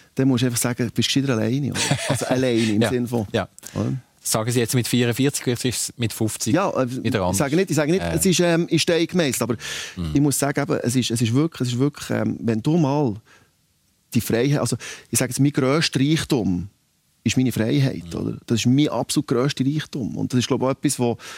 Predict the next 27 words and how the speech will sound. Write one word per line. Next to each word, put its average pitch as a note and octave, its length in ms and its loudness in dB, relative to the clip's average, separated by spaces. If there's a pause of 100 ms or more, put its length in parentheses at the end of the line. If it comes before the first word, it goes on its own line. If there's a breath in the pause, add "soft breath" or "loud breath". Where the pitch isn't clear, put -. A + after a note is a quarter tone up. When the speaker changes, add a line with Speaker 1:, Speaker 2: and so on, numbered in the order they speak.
(160 loud breath)
Speaker 1:
wo G#2 100 -2
auf - 180 -6
der - 120 -4
ganzen A#2 300 -2
Welt C3 300 -2
das C#3 120 -6
Problem C3 460 0
ist, - 160 -4
oder? A#2+ 160 -4
Die - 80 -16
Freiheit A#2+ 560 -4
generell, B2+ 380 -2 (200)
oder? B2 120 -12 (300)
Und, G#2 120 0 (1300 soft breath)
ja. - 100 -4 (220)
Ich A2 100 2
sage B2+ 180 0
nicht, D#3+ 160 0
dass - 100 0
die, D#3+ 80 2
die C#3 60 2
eine A#2+ 80 2
Beziehung C3 340 2
haben, A#2 180 0
keine - 140 -2
Freiheit D#3+ 520 0
haben. F#2+ 160 0